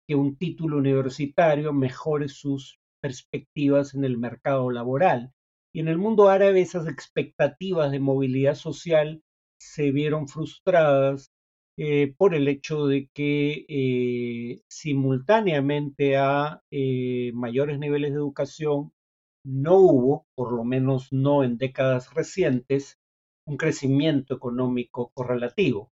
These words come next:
Eh, por ejemplo, los, no solo las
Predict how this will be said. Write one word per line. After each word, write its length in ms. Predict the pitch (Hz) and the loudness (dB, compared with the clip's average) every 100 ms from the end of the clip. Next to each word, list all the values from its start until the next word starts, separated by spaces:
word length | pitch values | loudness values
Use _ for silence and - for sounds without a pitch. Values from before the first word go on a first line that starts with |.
| _ _ _ _ | _ _ _ _
Eh, 480 | 151 147 147 143 147 - _ _ | -2 2 4 4 0 -6 _ _
por 140 | - 147 | 0 2
ejemplo, 680 | 139 180 180 170 170 170 | 2 2 2 2 -2 -2
los, 340 | 165 143 139 131 | 0 -2 -4 -8
no 240 | 143 156 | -6 -4
solo 260 | - 240 220 | -2 -2 0
las 220 | 156 139 | 0 -2